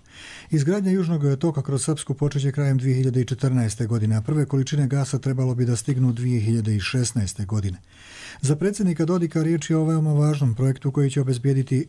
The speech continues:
energetsku stabilnost i budućnost Srpske, a iz Gazproma je stigla vijest da će gas za B I H i Republiku Srpsku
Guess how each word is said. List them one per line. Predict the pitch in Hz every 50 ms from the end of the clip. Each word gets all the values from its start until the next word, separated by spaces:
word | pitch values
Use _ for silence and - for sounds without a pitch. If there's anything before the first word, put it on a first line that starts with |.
| -
energetsku | 139 120 120 113 113 117 131 117 - - 123
stabilnost | - - 113 104 120 135 147 147 135 - -
i | 120
budućnost | 110 113 113 120 107 - 107 98 -
Srpske, | - 185 277 - - 165 113 - - - - - - - -
a | - 165
iz | 185 185 165
Gazproma | 160 170 185 175 - - 180 175 170 160
je | 147
stigla | 147 - 165 151 156 156
vijest | 143 143 147 151 143 - -
da | 143 131 131 127
će | 113 - 123 117 110
gas | 107 123 131 131 120 - 131
za | 113 107 113 104 101
B | 95 113 117
I | 120 123
H | 110 - 135 131
i | 131 127
Republiku | 123 - 151 135 135 127 - 131
Srpsku | - 156 143 - - - 110